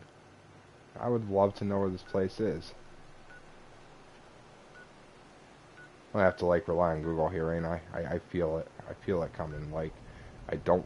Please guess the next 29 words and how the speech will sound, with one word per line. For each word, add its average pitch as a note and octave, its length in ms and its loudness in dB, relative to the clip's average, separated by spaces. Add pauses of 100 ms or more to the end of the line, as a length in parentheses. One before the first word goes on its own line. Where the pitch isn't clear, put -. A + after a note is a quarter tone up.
(140)
want E2+ 260 4
to. C#3 180 6 (840)
Oh, F#3+ 280 10
there A#2 160 8
we - 60 2
go. - 220 -4
Got B2 260 10
it. - 80 -6 (760)
Got A#2+ 340 12
it. - 140 0 (500)
It A#2 40 4
only A#2+ 140 10
took A#2+ 200 6
me, A#2 80 6
like, F#2+ 180 8
fifteen A2+ 380 4
minutes G#2+ 180 6
to - 60 -6
find G#2 260 6
something G#2+ 260 0
that G2 60 6
was, F#2+ 140 2
like, G2 160 6
so A2 200 8
close G#2+ 300 4
to - 100 -4
where G#2 200 6
I G2 40 4
was. G2 440 0